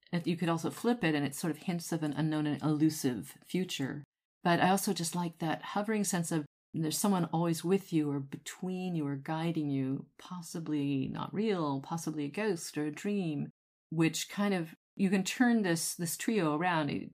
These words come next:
it seems most obviously relating to Lily at first,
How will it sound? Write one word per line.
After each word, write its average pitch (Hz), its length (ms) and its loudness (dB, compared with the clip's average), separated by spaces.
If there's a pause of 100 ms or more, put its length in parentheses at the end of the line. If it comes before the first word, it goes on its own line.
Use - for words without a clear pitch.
it 165 140 2 (360)
seems 202 340 2
most 175 480 -2
obviously 160 800 2 (180)
relating 165 500 6
to 160 160 0
Lily 170 340 4
at 156 80 0
first, 139 540 0